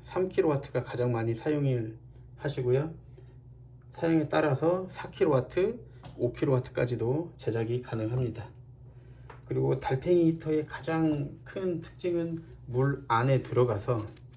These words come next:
이 발열면이 물 안으로 들어가서 물을 데워주는 역할을 하는 거고요. 전기를 연결하는 이 부분은 물 바깥으로 나와 있기 때문에 탱크 밖으로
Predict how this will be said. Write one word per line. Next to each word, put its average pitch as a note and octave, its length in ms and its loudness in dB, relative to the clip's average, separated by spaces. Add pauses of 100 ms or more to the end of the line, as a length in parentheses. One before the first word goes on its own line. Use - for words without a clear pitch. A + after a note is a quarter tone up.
(460)
이 A2 160 -8
발열면이 B2 560 4
물 A#2 300 -4
안으로 A#2+ 340 2
들어가서 B2 560 0
물을 A#2 320 -2
데워주는 B2 480 2
역할을 A2 400 -2
하는 C3 200 -2
거고요. A#2 460 0 (920)
전기를 C3 420 4
연결하는 A#2+ 560 2
이 G#2 80 -6
부분은 C#3+ 560 0
물 A2+ 120 -2
바깥으로 - 500 -4
나와 G#2 180 0
있기 G#2 220 -6
때문에 A2 340 -2 (520)
탱크 E3 320 -2
밖으로 A#2+ 540 0